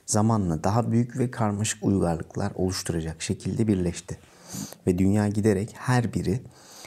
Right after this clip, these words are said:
öncekilerden daha büyük ve karmaşık, daha az sayıda mega kültüre ev sahipliği yapmaya başladılar. Bu elbette sadece makro seviyede geçerli çok kaba bir genellemedir.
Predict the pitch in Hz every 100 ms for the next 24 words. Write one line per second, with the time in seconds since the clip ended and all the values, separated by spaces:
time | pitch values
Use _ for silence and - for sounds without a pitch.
0 | - - - 117 117 - 98 87 85 82
1 | 85 92 120 123 127 127 131 - 123 120
2 | 120 123 127 - - - - - 123 135
3 | 98 107 - 98 90 85 92 113 110 -
4 | 90 - 123 135 - 104 101 90 85 -
5 | 87 95 - 92 117 98 - 90 82 78
6 | - - - - - - 131 127 110 -
7 | - 107 98 90 98 117 - 95 - 80
8 | 80 78 78 95 - 98 90 131 - 117
9 | - - 90 90 110 123 104 95 90 87
10 | 80 80 -